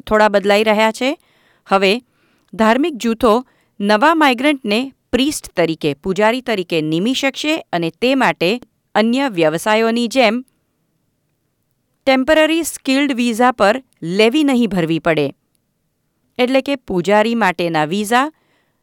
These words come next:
સસ્તા અને સરળ બની રહ્યા છે. ટર્નબુલ સરકારે ગયા વર્ષના બજેટમાં આ ફંડની જાહેરાત કરી હતી,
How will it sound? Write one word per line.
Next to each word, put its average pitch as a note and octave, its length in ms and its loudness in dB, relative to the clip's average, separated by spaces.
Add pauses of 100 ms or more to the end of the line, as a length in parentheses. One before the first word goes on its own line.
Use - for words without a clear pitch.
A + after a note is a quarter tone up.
(160)
સસ્તા D4 600 -2
અને C#4 220 2
સરળ F#3 380 2
બની E3 280 0
રહ્યા D3+ 280 -2
છે. C#3+ 320 -8 (1200)
ટર્નબુલ C#4+ 320 0
સરકારે C4+ 500 0
ગયા G3+ 300 2
વર્ષના G#3 320 -2
બજેટમાં G#3 560 -2
આ E3 120 -2
ફંડની F#3+ 400 -4
જાહેરાત D#3+ 460 0
કરી A3 280 -2
હતી, C#4 300 -4